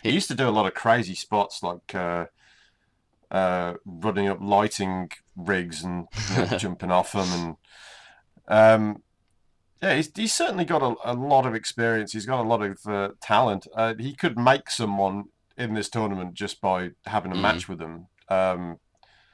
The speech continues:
Speaker 2: Who
Speaker 1: I don't know who that would be, but, uh, I'm excited to see what happens with him.
Speaker 2: This
Speaker 1: He
Speaker 2: is
Speaker 1: is very
Speaker 2: sort of a
Speaker 1: talented.
Speaker 2: theme when the names were being announced. Um,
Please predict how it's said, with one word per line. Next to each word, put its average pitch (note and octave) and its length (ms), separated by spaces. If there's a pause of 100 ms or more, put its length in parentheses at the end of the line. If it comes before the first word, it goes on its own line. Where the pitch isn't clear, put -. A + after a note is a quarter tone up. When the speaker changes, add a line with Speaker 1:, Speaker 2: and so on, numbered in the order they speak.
(760)
Speaker 2:
Who C3+ 160
Speaker 1:
I A2 60
don't G#2 140
know G#2+ 60
who G#2+ 80
that G2+ 160
would E2+ 160
be, A2 280
but, F#2+ 380
uh, F#2+ 320 (680)
I'm B2 120
excited A2+ 380
to - 40
see A2 120
what G#2 140
happens A#2 340
with F#2 160
him. F2 220
Speaker 2:
This A#2 140
Speaker 1:
He C#3 80
Speaker 2:
is A#2 180
Speaker 1:
is C#3 60
very G2 180
Speaker 2:
sort C3+ 160
of A#2+ 60
a - 20
Speaker 1:
talented. A#2 180
Speaker 2:
theme A#2 340
when G#2 140
the G2+ 80
names G2+ 300
were F#2 60
being F#2+ 200
announced. F#2 640
Um, F#2 600